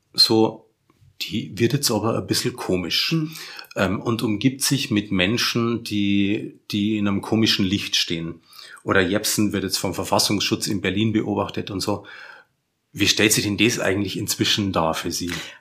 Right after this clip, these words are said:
Speaker 2: Ähm, also erstens muss ich da an euch ein großes Kompliment machen, weil ihr wirklich die einzigen wart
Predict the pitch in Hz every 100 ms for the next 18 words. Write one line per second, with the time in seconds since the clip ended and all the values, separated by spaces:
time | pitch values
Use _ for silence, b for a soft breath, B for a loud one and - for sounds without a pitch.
0 | - 185 196 190 - - 185 180 202 208
1 | 220 247 214 233 220 220 - 196 196 185
2 | 185 180 226 208 170 190 240 233 208 196
3 | 185 170 196 214 202 190 175 170 175 180
4 | 170 - - 170 240 311 - 190 160 143
5 | 127 165 254 -